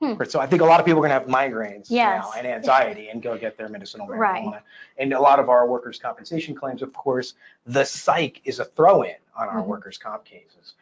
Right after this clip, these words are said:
Speaker 1: Yes.
Speaker 2: Also should remark, just for our New Jersey practitioners out there, that ultimately Doctor Toby,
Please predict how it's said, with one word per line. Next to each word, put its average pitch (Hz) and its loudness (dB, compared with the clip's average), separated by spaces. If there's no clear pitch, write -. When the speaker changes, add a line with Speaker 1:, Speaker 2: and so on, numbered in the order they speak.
Speaker 1:
Yes. 220 2
Speaker 2:
Also 180 6
should 151 2
remark, 135 6
just 135 -2
for 123 2
our 123 6
New 127 0
Jersey 127 -2
practitioners 120 -4
out 117 0
there, 110 -2
that 131 2
ultimately 131 4
Doctor 139 2
Toby, 156 -6